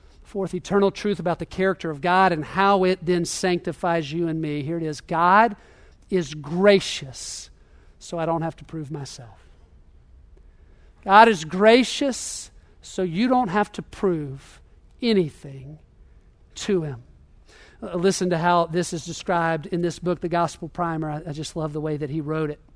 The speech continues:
Here's what he says. We can spend our life trying to prove ourselves worthy, valuable, or right. I want to prove to myself that I'm good enough or desirable.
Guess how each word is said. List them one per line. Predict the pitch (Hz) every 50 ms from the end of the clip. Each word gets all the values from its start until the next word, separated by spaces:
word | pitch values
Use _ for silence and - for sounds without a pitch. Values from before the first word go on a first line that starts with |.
| - - - - - - - - _ _ - _ _ _ - - - - - - - - - -
Here's | - - 180
what | 175 175
he | -
says. | - - 196 185 175 156 -
We | 196 196 190 190 - - - - _ - - -
can | - 190 175 165
spend | - - - - - - 214 214 226 220
our | 226 220 233 226
life | 208 196 180 180 180 190 - -
trying | - 196 180 180
to | 165 143
prove | - - 196 196 202 185
ourselves | 202 196 - - - 202 202 202 175 185
worthy, | 156 160 175 170 160 156 143 160 170 196 196 - - - - -
valuable, | 160 143 143 175 175 180 180 180 175 160 143 156 160 165 170 - - - - - _ -
or | 196 190 202 208
right. | 208 262 277 247 185 156 - - - - - - - - - - _ - - - - - - - - - - _ _ - - - - - - - -
I | -
want | 190 208 214
to | 180
prove | - 233 254 247 -
to | -
myself | 240 226 208 - - 214 220 233 -
that | 208 190
I'm | 190 185 180 175 165
good | 151 196 208 220
enough | 220 214 208 220 240 - - - -
or | 190 196 202 208 214 -
desirable. | 175 190 185 165 196 196 180 170 160 147 139 131 131 135 - - -